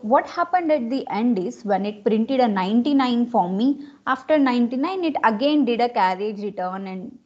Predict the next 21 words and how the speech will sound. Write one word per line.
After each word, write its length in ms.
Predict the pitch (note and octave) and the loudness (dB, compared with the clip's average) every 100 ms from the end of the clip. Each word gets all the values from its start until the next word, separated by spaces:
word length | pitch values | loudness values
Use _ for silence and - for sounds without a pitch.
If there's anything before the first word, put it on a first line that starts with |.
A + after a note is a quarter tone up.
| _ | _
came 240 | A3+ A3 A3+ | 0 0 0
to 100 | A3+ | -2
the 140 | G#3 | -4
starting 500 | A#3 - G3 F#3+ A3+ | -4 -2 -2 -2 -4
of 160 | A3 F#3+ | -4 -4
the 80 | G#3 | -6
line, 300 | G3 A3+ C#4 | -4 -2 0
overwriting 680 | G#3+ A3 A#3 A3 A3+ A3 | 2 2 4 2 0 -4
everything. 600 | G3 F#3 F#3+ F#3+ C#4+ F#4+ - _ _ | -4 -4 -8 -6 -6 -8 -16 _ _
So 140 | C#4+ | -2
what 260 | A#3+ C#4+ - | 2 0 0
we 80 | G4 | -4
can 220 | F#4+ F#4+ | -2 -8
simply 500 | F#4+ B3 A3+ A3+ C#4 | -4 -2 -2 0 -2
do 220 | G#3 G3 | 0 0
is, 380 | G#3 F4 - - _ _ _ _ _ _ _ _ _ _ _ | 2 0 -2 -18 _ _ _ _ _ _ _ _ _ _ _
what 240 | A#3 A#3+ | -2 2
I 160 | B3 C4 | 4 4
want 400 | G3+ G3 A3 G#3+ | 2 0 -2 -4
is 260 | F4 - _ _ _ _ | -6 -8 _ _ _ _
this 240 | A3 D4 | -2 -2